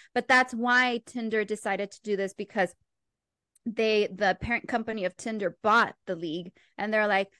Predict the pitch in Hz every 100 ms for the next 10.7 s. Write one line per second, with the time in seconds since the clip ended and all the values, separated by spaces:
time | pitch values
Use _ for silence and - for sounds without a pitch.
0 | _ 262 277 277 339 381 349 294 294 320
1 | 302 226 - 262 294 262 262 262 254 233
2 | 240 240 - 226 262 254 214 202 - 277
3 | 269 220 208 185 202 220 247 220 208 196
4 | 220 247 196 - _ _ _ _ _ 233
5 | 226 240 233 247 - - 254 254 254 240
6 | 226 226 220 - _ _ _ _ _ 285
7 | - - - _ _ _ _ - 233 190
8 | 180 185 202 _ _ _ - 285 - 440
9 | 453 240 196 175 349 - _ _ _ _
10 | - 233 226 214 233 220 214